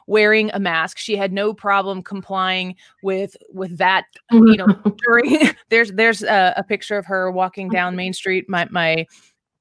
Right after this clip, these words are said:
Speaker 1: family in tow behind her. But, you know, she, she wore the mask because we told her, "You wanna go to Disney, you wear this mask. That's the way it is." And she said, "Okay."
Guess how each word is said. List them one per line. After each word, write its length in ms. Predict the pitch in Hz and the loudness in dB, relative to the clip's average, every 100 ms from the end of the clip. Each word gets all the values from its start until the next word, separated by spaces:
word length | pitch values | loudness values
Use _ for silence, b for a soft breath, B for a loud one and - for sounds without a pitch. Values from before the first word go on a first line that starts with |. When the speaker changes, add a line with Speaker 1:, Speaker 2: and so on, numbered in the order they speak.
| _ _ _ | _ _ _
Speaker 1:
family 400 | - 220 214 208 | -2 2 2 0
in 200 | 196 202 | -2 -4
tow 300 | 202 208 202 | -2 0 0
behind 380 | 180 185 185 190 | 0 -2 -4 -4
her. 120 | 170 165 | -6 -6
But, 280 | 170 165 b b b b b b | -6 -6 b b b b b b
you 120 | 214 | -4
know, 140 | 196 170 | -4 -4
she, 180 | - - | -8 -8
she 220 | - 226 | -4 -2
wore 260 | 190 208 262 | 0 2 2
the 60 | |
mask 500 | 285 180 226 285 - _ - | 2 0 -2 -6 -16 _ -10
because 300 | 269 330 262 | -4 -4 -2
we 100 | 302 | -4
told 220 | 330 349 | -2 0
her, 160 | 240 208 _ - | 0 -2 _ -8
"You 120 | 233 | -4
wanna 140 | 294 | -4
go 80 | 320 | -4
to 80 | 285 | -4
Disney, 300 | 240 262 254 | -6 -6 -4
you 80 | 226 | 0
wear 140 | 208 | -2
this 120 | 170 | -2
mask. 280 | 214 180 - | -4 -6 -4
That's 160 | 202 196 | -8 -4
the 100 | 202 | -4
way 160 | 180 170 | -2 -2
it 60 | |
is." 260 | 196 - - | -4 -6 -10
And 100 | 208 | -8
she 120 | 240 | -6
said, 160 | - 170 | -2 -4
"Okay." 400 | 165 170 156 | -2 -4 -4